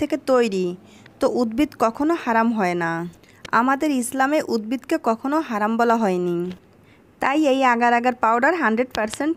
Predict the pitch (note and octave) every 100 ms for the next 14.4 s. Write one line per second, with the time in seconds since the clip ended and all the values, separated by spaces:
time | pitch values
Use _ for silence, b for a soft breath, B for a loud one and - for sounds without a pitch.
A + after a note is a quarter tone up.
0 | - F#3+ F3+ E3 D#3+ F3+ F3+ _ - _
1 | _ b b b _ - B3 D#4 B3+ A#3+
2 | - E4 C4+ B3+ - F4 A#3 G#3+ G#3 G#3
3 | G#3 F#3+ F3+ F3 E3 F3 F3 F3 F3+ -
4 | B3 C4 D#4+ C4+ A#3+ D4 C4+ C#4 - E4+
5 | D#4+ D#4 A#3 F#3+ F#3+ F#3 F3 F3 F#3 _
6 | _ B - - A#3+ C#4 D#4+ D#4+ D#4 D#4
7 | C4 A3+ A#3 A#3+ B3+ B3+ A#3 A#3 B3 B3+
8 | C4+ E4 - A#3 A3 C4 B3+ D4+ C#4+ A#3
9 | A3 A#3+ A3 G3 F#3+ F3+ E3 E3+ F3+ E3
10 | E3 E3 E3+ F#3 _ _ - A#3+ B3+ D4
11 | E4 D#4 A#3 B3+ C4 A3+ A3+ A#3 D4 C4
12 | A3 G#3+ A3+ B3+ C#4 C#4+ F#3 F3 E3+ E3+
13 | - - - _ _ _ _ B B B
14 | - C4+ D#4 E4